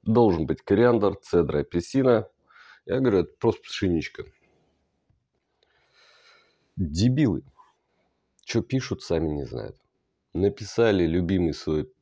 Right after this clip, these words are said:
слово «вайс». Нет, вид какого-то хера. Вообще, что ли, в стилях-то ни хера не шарит.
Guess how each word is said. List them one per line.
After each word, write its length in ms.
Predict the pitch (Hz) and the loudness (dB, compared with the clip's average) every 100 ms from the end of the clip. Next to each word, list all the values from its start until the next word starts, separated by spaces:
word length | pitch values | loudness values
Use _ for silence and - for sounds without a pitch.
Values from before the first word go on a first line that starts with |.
| _ - | _ -18
слово 580 | - 85 80 64 55 | -6 -2 0 -2 -4
«вайс». 460 | 69 92 - - - _ _ _ _ _ - | -2 0 -2 -8 -20 _ _ _ _ _ -14
Нет, 280 | - 82 - _ _ _ 78 | -12 -12 -14 _ _ _ -8
вид 280 | 90 - _ _ _ | -8 -8 _ _ _
какого-то 480 | 95 95 85 80 90 | -8 -2 -2 0 -6
хера. 440 | - 92 80 71 _ - - - - - - _ _ _ _ _ _ - - - - - - _ _ _ _ _ _ _ _ _ _ _ - _ _ _ _ _ _ | -2 -2 -2 -4 _ -20 -20 -20 -18 -20 -20 _ _ _ _ _ _ -16 -16 -20 -20 -20 -20 _ _ _ _ _ _ _ _ _ _ _ -20 _ _ _ _ _ _
Вообще, 360 | 87 87 - 98 | -8 -6 -4 -6
что 240 | - 78 | -6 -8
ли, 80 | 71 | -10
в 80 | - | -12
стилях-то 560 | - - 113 - - | -14 -12 -12 -14 -18
ни 120 | - - - - _ | -16 -16 -20 -20 _
хера 340 | _ - 73 69 | _ -14 -10 -8
не 100 | 67 | -10
шарит. 560 | - - - - - | -10 -12 -14 -18 -20